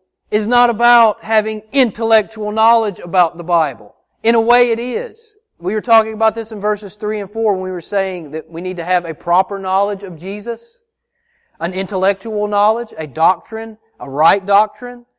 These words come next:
but also this knowledge brings about the meaning of knowing someone in relationship. So it is with the Bible. It's not about knowing the Bible so you can win an argument,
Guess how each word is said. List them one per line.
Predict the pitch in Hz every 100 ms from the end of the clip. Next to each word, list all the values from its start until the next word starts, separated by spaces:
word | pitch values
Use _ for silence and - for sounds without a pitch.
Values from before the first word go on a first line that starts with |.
| _ _
but | 165
also | 180 220 220 214 208
this | 202 -
knowledge | 202 202 208 175
brings | 160 202 196
about | 185 185 196 208 208 _ _ _ _ -
the | 180
meaning | 185 202 208 208
of | 180 185 190 175 - _ _
knowing | 160 180 208 214
someone | 202 214 202 196 208 208
in | 208
relationship. | 208 214 233 - 202 - 175 131
So | - 151
it | 170
is | 180
with | 196 202
the |
Bible. | 202 233 254 226 170 104 _ _ _ _ _ _ _ _ _ _ _
It's | 208 214
not | 254 247
about | 240 226 247 247 202 - _ _ _
knowing | 170 190 220 233 226
the | 202
Bible | 202 220 220 202
so | 214
you | 208 208
can | 220 196 185
win | 214 233 214 196
an | 202
argument, | 208 226 208 156 113